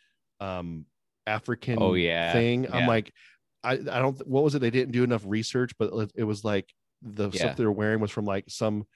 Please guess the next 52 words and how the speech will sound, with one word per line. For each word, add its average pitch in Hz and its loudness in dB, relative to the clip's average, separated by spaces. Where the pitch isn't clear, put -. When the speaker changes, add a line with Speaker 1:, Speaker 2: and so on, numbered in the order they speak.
Speaker 1:
tribe 107 0
in 104 2
Africa 107 0
that 104 0
actually 101 -4
slaved 98 -2
people 113 -2
or 117 0
something 120 -4
like 127 0
that. 110 0
I 123 -4
can't 120 -4
remember 107 2
exactly 101 -2
what 101 0
it 101 -2
was, 101 0
but 107 -2
I'm 107 -2
like, 107 0
i-, 139 2
i-, 120 -10
it's, 135 0
it's 135 -4
photo 151 2
opportunities 104 -4
and, 101 -6
and 101 -6
it's 104 -8
clickbait 92 -4
is 87 -6
what 92 2
it 90 0
is. 101 2
And 101 -6
I 117 0
don't 151 2
think 123 -4
this 104 -6
is 104 -8
th-, 104 -4
this, 101 -4
uh, 95 -2
sheriff 107 -2
who's 98 -6
running 98 -6
for 98 -8
mayor, 92 -2
he 127 -2
did 104 -2
this. 85 -6